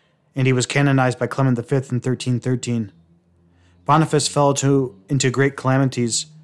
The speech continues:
Philip the Fair, King of France, who was his declared enemy, sent a body of troops under the command of William Nogaret to support the conspiracy of Ste-, Stephen and Chiara Colonna against him, by whom he was made prisoner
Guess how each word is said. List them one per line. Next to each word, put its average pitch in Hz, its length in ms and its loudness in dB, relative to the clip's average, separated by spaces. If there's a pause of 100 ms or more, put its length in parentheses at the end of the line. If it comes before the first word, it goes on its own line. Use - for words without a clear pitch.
(140)
Philip 139 320 0
the 180 80 -2
Fair, 139 260 0
King 139 220 0
of 127 80 0
France, 135 520 0 (460)
who 147 180 2
was 131 320 2
his 127 180 -6
declared 131 380 0
enemy, 139 340 2
sent 131 300 -2
a 123 40 -2
body 127 360 2
of 117 100 -6
troops - 460 -2 (320)
under 135 160 0
the 123 80 -4
command 135 380 2
of 120 260 -2
William 131 420 2 (220)
Nogaret 127 560 0 (560)
to 131 120 0
support 131 540 0
the 123 80 -4
conspiracy 135 640 0
of 113 100 -4
Ste-, 156 340 -2
Stephen 135 540 0
and 123 400 -2
Chiara 135 640 2
Colonna 127 480 0
against 131 380 -2
him, 117 220 -2 (1040)
by 127 180 2
whom 135 340 2
he 123 120 -2
was 123 200 0
made 127 320 0
prisoner 127 520 0